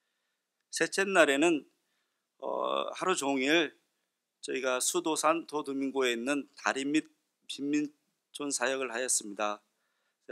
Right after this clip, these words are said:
각종 범죄와 마약, 살인, 강도 등으로 악명 높은 이곳에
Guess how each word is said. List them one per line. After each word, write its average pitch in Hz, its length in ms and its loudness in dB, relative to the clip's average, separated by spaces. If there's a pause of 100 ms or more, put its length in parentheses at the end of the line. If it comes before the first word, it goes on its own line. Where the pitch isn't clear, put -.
(120)
각종 - 500 -4
범죄와 123 800 0 (720)
마약, 117 480 4 (140)
살인, 151 380 -2
강도 135 340 -4
등으로 127 320 0
악명 131 420 -2
높은 127 320 -6
이곳에 117 480 -4